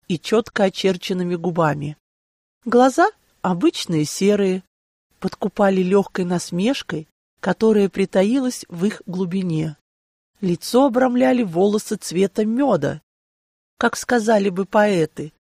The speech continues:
либо оттенка блонд номер двести семьдесят шесть, как говорил парикмахер шоу. За год у гражданки они отросли и сейчас доходили до плеч. Эйджи чуть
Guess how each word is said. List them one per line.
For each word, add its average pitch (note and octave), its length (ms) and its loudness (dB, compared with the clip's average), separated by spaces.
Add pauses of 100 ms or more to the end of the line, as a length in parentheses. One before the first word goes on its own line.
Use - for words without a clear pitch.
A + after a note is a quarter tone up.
(360)
либо D#4 340 2
оттенка A#3 800 -2 (120)
блонд A#3+ 560 0
номер A#3 500 -2 (100)
двести A#3 500 -2
семьдесят A3+ 640 -4
шесть, - 480 -2 (600)
как C#4 200 2
говорил A3+ 420 4
парикмахер G3 680 0
шоу. D3+ 500 -2 (640)
За F#3+ 260 2
год A3 280 0
у F3+ 40 2
гражданки F3 680 0
они E3+ 260 0
отросли G#3 640 -2 (300)
и F3+ 100 -2
сейчас C4 420 -2
доходили F#3+ 580 -2
до F#3 160 0
плеч. D3+ 500 -4 (760)
Эйджи B3 540 2
чуть G#3 300 -4